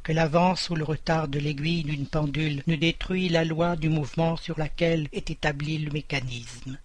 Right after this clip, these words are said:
Dieu peut donc accéder à certaines demandes sans déroger à l'immuabilité des lois qui régissent l'ensemble, son accession restant toujours subordonnée à sa volonté.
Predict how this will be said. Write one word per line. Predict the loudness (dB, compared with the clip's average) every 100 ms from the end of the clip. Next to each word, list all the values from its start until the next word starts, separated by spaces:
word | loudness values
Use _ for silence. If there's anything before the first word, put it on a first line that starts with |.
| -18 -20 -20 -18 -18 -16 -6
Dieu | 2 6 6 6
peut | 2 4
donc | 4 4 4
accéder | 0 2 2 2 2 0
à | -4
certaines | 0 -2 2 4 4
demandes | 4 4 4 4 2
sans | 0 0
déroger | 0 0 0 2 2 2
à | 2
l'immuabilité | 4 4 4 2 0 -2 -2 -4 0 2 2
des | 2
lois | -2 0 0 -2
qui | -4 -4
régissent | -2 -2 -4 -2 -2
l'ensemble, | -2 -4 -4 -4 -4 -8 -10 -8
son | 0 4
accession | 4 2 -2 0 0 0 0
restant | -2 -2 2 0
toujours | 0 -2 -2 -2 -4
subordonnée | -4 -2 0 0 -2 -2 0 -2 -2 -8
à | -6
sa | -4
volonté. | -4 -4 -6 -8 -10 -12